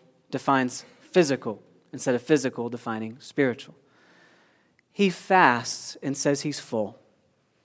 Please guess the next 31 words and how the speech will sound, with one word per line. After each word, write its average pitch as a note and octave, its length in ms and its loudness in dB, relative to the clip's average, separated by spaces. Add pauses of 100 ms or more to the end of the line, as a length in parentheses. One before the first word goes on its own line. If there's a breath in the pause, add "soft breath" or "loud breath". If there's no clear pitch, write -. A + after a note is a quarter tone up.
(680)
He F3 140 2
does F#3+ 180 10
the F3+ 120 8
will G3 320 10
of F3 120 4
God F3 380 12
and D3 140 2
says D3+ 220 2
that D3+ 200 6
fills A3 480 6
him D#3 380 0 (160)
when E3 260 6
a D#3+ 100 -6
few F#3+ 220 2
minutes F#3 260 4
before G3 440 4
he D#3+ 80 0
said D3+ 180 2
he D3 80 0
was C3+ 160 -2
hungry. F3 480 2 (1200 soft breath)
That D#3+ 120 4
spiritual A3 720 6
activity F#3 580 4
causes F3 540 4
a D#3+ 60 4
physical F3+ 640 4
change E3 380 4
in D3+ 80 4
his C#3 180 -2
body. C#3 480 4